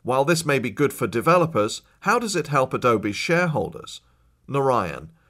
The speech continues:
We will also continue to deliver products with Flash and Flex on the desktop and with server products. Take the analogy of Acrobat. P D F has always been an open specification, and we found a way to monetize it,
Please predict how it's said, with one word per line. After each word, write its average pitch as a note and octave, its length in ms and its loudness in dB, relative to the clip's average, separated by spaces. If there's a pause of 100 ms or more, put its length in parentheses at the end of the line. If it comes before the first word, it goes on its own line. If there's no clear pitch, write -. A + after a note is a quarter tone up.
(200)
We D3 140 4
will D#3 140 6
also F#3 400 2
continue E3 540 -2
to - 120 -4
deliver C3+ 400 2
products A#2 500 0
with A2+ 160 -2
Flash D#3 440 2
and A#2+ 160 -8
Flex - 500 0
on C3 140 -2
the A#2+ 80 -2
desktop A#2+ 640 0 (260)
and B2+ 300 2
with C3 220 -2
server D#3 340 2
products. E2 640 -6 (400)
Take A#3 300 4
the F3 100 0
analogy B2+ 480 2
of A2+ 140 0
Acrobat. F2 640 0 (200)
P G3+ 180 2
D F3+ 120 0
F D3 200 0
has D3 160 2
always E3+ 380 6
been C3 180 2
an A#2+ 180 -2
open D#3+ 320 6
specification, B2+ 1080 -2
and B2+ 120 -4
we E3+ 160 2
found C#3 340 2
a A#2 40 2
way A2 200 4
to B2+ 120 -6
monetize B2+ 640 -2
it, A2+ 180 0